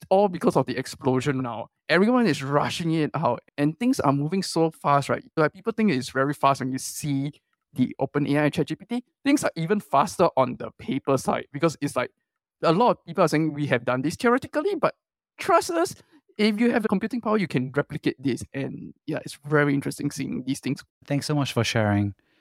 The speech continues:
Speaker 2: I want to actually ask about how you're using artificial intelligence to bring it into the product for U I Licious, and what exactly are the learnings that you've had from there?
Speaker 1: One of the things that I actually realized from using artificial intelligence into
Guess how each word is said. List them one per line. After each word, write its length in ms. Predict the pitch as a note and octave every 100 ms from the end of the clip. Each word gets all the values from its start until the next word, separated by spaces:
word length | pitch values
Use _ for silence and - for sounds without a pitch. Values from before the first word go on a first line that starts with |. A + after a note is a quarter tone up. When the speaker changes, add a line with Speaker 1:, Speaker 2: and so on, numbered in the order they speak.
| _ _ -
Speaker 2:
I 120 | B2
want 260 | D3 G#3+ -
to 560 | - C#3+ B2+ B2 A#2+ -
actually 320 | C3+ - F3+ -
ask 440 | C3+ D3+ D#3+ -
about 360 | B2+ G#2+ G2+ G2+ _ _ _ _ _ -
how 300 | - D3+ D#3+
you're 180 | C#3+
using 520 | B2+ A2+ A#2+ A2+ B2 B2
artificial 460 | A2 C3 - - B2
intelligence 840 | G#2 G#2 G#2 F#2+ A2 G#2+ G2+ -
to 680 | - B2 G#2+ G2+ F#2+ F#2 F#2 -
bring 320 | A2+ B2 B2
it 80 | B2+
into 180 | A#2
the 140 | A2+ G2+
product 480 | - G#2+ A2 A2 _
for 240 | - G#2+ G2+
U 160 | G2+
I 80 | G#2
Licious, 460 | G2+ G2+ - A2 -
and 280 | F#2+ F2+ F2
what 160 | G#2+ G2+
exactly 360 | F2+ F#2 G2+
are 60 | F#2+
the 80 | F2+
learnings 400 | F#2 G2 G2 -
that 120 | F2
you've 160 | F2+
had 200 | - F#2+
from 120 | G2 E2+
there? 200 | F2 - _ _ _ _ _ -
Speaker 1:
One 180 | C4+
of 60 | G4+
the 60 | G3+
things 200 | D4+ D#4
that 180 | D#3
I 60 | D3
actually 580 | D3 F3+ F#3+ F#3+ G3 F#3+ - _ _
realized 600 | E3 D3+ D3 C#3+ C#3+ C#3+
from 400 | B2+ A#2+ A#2 B2
using 280 | C3+ C3+ C#3+
artificial 420 | B2+ A#2+ A#2+ A#2 B2+
intelligence 560 | B2+ C3+ A2 A#2+ C3
into 320 | - B2 B2+